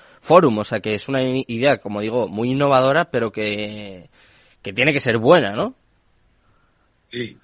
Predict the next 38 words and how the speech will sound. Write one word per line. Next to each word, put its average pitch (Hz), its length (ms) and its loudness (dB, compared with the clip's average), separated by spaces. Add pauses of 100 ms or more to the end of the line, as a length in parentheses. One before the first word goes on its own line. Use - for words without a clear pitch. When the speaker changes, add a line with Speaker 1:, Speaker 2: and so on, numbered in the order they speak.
(500)
Speaker 2:
Am, 131 640 -2
la 143 160 0
cosa 196 320 2
es - 100 2
que, 151 120 2
bueno, 107 220 0
analizamos 151 600 2
el 127 80 -2
sector 120 400 -2
de, 107 200 4
de, 104 380 2
de, 98 400 0
de 92 180 -2
la 95 140 0
cripto 117 440 -2
y 104 40 2
de 101 80 2
la 98 80 2
blockchain 98 460 0
hace 98 180 -2
un 95 140 0
par 117 160 0
de 113 100 2
años 107 520 0
Speaker 1:
Mm. 135 160 -2 (360)
Speaker 2:
y, 139 280 6
eh, 143 100 0
ha 127 320 2
subido 185 680 6
el, 120 240 2
eh, 104 420 2 (280)
la 104 120 0
posibilidad 147 600 2
de, 101 340 2
de 95 160 0
hacer 101 320 -2
tokenización 107 600 0
inmobiliaria 110 680 2